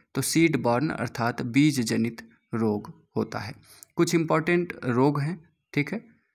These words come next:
और उसके फैलने का माध्यम है। तो गेहूं का जो लूज इसमट है ये सीड बॉर्न है, बाजरे का इसमट ये भी हमारा बीज जनित रोग है। गेहूं का ईयर कॉकल तो यह हमारा सॉइल बॉर्न डिजीज अर्थात मृदा जनित रोग होता है।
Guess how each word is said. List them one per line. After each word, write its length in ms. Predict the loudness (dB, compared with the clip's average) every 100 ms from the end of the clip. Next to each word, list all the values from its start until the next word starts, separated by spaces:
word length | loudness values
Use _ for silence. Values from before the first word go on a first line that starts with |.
| _ _ 0
और 200 | 2 2
उसके 240 | 0 -2
फैलने 400 | 0 2 4 4
का 120 | 2
माध्यम 420 | 0 0 -2 -2 -2
है। 180 | -4 -10 _ _ _ _ _
तो 80 | -2
गेहूं 280 | 4 4 4
का 120 | 2
जो 140 | 2 2
लूज 320 | 4 4 2
इसमट 360 | -2 -2 -2
है 260 | -6 -10 -16 _ _ _
ये 420 | 2 4 2 -4 -18 _ -8
सीड 320 | 2 4 4
बॉर्न 280 | 4 4 2
है, 320 | 0 -4 -10 _ _ _ 2
बाजरे 340 | 4 4 4
का 120 | 4
इसमट 340 | 2 2 0 2
ये 140 | 2
भी 140 | 2
हमारा 400 | 2 2 2 -2 -4
बीज 280 | 2 4 4
जनित 340 | 4 2 2
रोग 260 | 2 2 2
है। 180 | -4 -6 -16 _ _ _
गेहूं 260 | 2 4 6
का 120 | 4
ईयर 240 | 4 4 2
कॉकल 380 | 0 0 -2 -4 -12 _ -2
तो 80 | 4
यह 160 | 4
हमारा 300 | 4 2 0
सॉइल 360 | 0 2 4 4
बॉर्न 280 | 2 0 0
डिजीज 320 | 0 0 2
अर्थात 420 | 0 0 -2 0
मृदा 260 | 0 2 0
जनित 320 | 0 -2 -2
रोग 180 | -2 -2
होता 240 | -2 -2
है। 200 | -4 -6